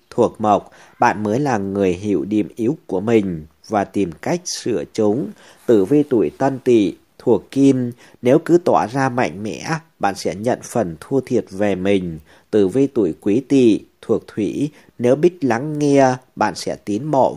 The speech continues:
vượt trội. Và đánh giá của bạn tuổi Tỵ trong ngày thứ hai này: sự nghiệp bốn sao, tài lộc năm sao, sức khỏe bốn sao, tình cảm ba sao, con số may mắn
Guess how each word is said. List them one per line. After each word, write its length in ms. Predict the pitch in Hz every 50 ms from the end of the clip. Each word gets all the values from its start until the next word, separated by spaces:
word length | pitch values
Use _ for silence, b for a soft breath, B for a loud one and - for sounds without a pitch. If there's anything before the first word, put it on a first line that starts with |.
| 98 104
vượt 180 | 113 107 - - _ -
trội. 380 | 104 101 101 101 92 85 - - - _ _ _ _ _ _ _ _ _ b b b b b b b b b b b b _ -
Và 160 | 120 117 107
đánh 180 | 101 123 143
giá 220 | 131 131 123 151 180
của 220 | 175 - 117 107
bạn 180 | 101 123 113 98 -
tuổi 120 | 101 82
Tỵ 260 | - - 123 104 80 -
trong 200 | - 139 135 135
ngày 140 | 131 117 87 -
thứ 120 | - 120
hai 340 | 139 147 147 139 135 135 127
này: 400 | 120 117 110 101 95 90 82 76 - - _ _ _
sự 320 | - - - - 123 104 92
nghiệp 280 | 98 101 101 95 90 - _ _ _ _ _
bốn 260 | 107 110 101 104 135 147
sao, 520 | - - 147 139 135 127 123 123 117 110 B B B B B _
tài 220 | 117 107 104 95
lộc 320 | 92 95 95 95 87 78 - _ _ _ _ -
năm 260 | 117 123 127 120 113 - -
sao, 440 | - 127 123 123 120 117 113 110 b b b _ _
sức 240 | - - 175 175 - -
khỏe 460 | - - 139 107 85 71 78 120 143 - _ _ _ _
bốn 240 | 113 110 104 110 139
sao, 540 | - - 151 139 131 127 123 120 113 104 B B B B B _ -
tình 240 | 120 104 92 87
cảm 540 | 85 - 98 90 90 73 73 80 110 151 175 175 _ _ _ _
ba 240 | 120 127 127 127 123
sao, 500 | 120 - - 131 127 123 123 123 120 110 B B B B B B -
con 180 | 143 143 139
số 180 | - - 120 123
may 180 | 139 147 143
mắn 380 | 131 123 110 104 110 143 190 214